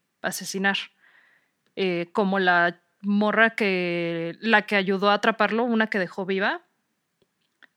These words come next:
eh, porque intentó secuestrarla en un estacionamiento diciendo que era un policía, se quería llevar su coche y no pudo, intentó, este, co-, ¿cómo se dice? Ponerle esposas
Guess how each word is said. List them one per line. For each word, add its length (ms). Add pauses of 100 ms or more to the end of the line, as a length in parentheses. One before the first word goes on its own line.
eh, 460
porque 340
intentó 480
secuestrarla 800 (1200)
en 160
un 140
estacionamiento 840
diciendo 420
que 80
era 60
un 120
policía, 520
se 160
quería 220
llevar 240
su 180
coche 400 (320)
y 140
no 240
pudo, 440
intentó, 600
este, 760 (760)
co-, 200
¿cómo 200
se 120
dice? 300
Ponerle 400
esposas 640